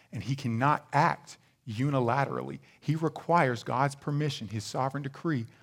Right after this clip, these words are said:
for every single action that he commits in this world as one, um, who seeks to take it captive. This is why Joel Beeke says,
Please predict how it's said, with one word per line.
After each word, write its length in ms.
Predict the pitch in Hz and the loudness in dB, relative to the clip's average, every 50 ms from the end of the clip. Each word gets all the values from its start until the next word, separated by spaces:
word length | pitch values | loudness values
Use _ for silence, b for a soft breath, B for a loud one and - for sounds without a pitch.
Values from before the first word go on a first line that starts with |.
| b b b | b b b
for 280 | - - 127 120 120 - - | -8 -4 -4 -4 -4 -2 -2
every 360 | 127 135 135 135 147 147 143 | -2 -2 -2 -2 -6 -6 -6
single 520 | 139 - - - 127 123 123 123 120 120 b b b b b - | -8 -10 -8 -8 -6 -4 -2 -2 -4 -4 b b b b b 2
action 400 | 123 143 - - - - 127 127 | 2 2 2 0 -4 -6 -6 -6
that 60 | 113 | -4
he 120 | 107 135 | -6 -6
commits 680 | - - - 139 139 139 143 123 - - - - - b b b b b b b b - | -4 -2 -2 0 2 4 2 2 2 -2 -6 -10 -10 b b b b b b b b -4
in 180 | 123 131 123 | -4 -2 -2
this 200 | 127 123 - - | -2 -6 -6 -8
world 500 | 139 127 135 139 135 117 113 117 113 113 B B B B - | -8 -6 -2 -2 0 0 -2 -4 -6 -8 B B B B -2
as 220 | 117 120 113 110 | 0 0 0 -2
one, 320 | 110 117 123 123 120 120 113 b b b b b b b b - | -4 -2 0 0 0 -2 -4 b b b b b b b b -10
um, 220 | - 113 107 98 95 | -6 -4 -4 -2 -2
who 120 | 113 120 | -2 -4
seeks 320 | 110 - - 127 131 - | -4 -2 -2 -2 -2 -4
to 100 | - - | -6 -6
take 280 | 113 - - 107 107 - | -8 -2 -2 -2 -2 -2
it 120 | - - | -6 -12
captive. 480 | - - 110 110 113 - - 180 - - - _ _ _ _ _ _ _ _ _ _ _ b b b b b b b b b b b | -8 -6 -4 -4 -4 -6 -10 -18 -18 -18 -20 _ _ _ _ _ _ _ _ _ _ _ b b b b b b b b b b b
This 140 | 127 - - | -4 -4 -2
is 80 | 135 | 0
why 200 | 127 139 127 123 | 2 4 4 4
Joel 280 | 117 107 127 127 127 117 | 4 4 4 4 4 4
Beeke 300 | 113 127 127 - 131 117 | 2 0 -2 0 -4 -4
says, 440 | - - 123 117 113 110 104 - | -2 2 2 2 2 2 0 -4